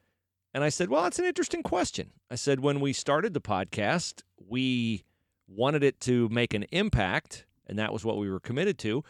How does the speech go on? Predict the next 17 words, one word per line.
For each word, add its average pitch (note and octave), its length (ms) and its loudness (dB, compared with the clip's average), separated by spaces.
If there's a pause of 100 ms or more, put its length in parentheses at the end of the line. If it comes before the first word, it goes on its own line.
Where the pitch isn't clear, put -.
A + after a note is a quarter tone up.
(420)
But D3 140 2
we've C3+ 260 2
been D3 560 2
competitors D3+ 640 2
and C3 100 2
in A#2+ 120 0
radio C3+ 460 4
long G#2+ 300 2
enough G#2+ 280 -2
that G#2+ 140 -4
we A2+ 100 0
also B2+ 360 2
brought G#2+ 360 0
a A2 60 0
lot G#2 260 0
of G2+ 120 -2
those A2 480 -2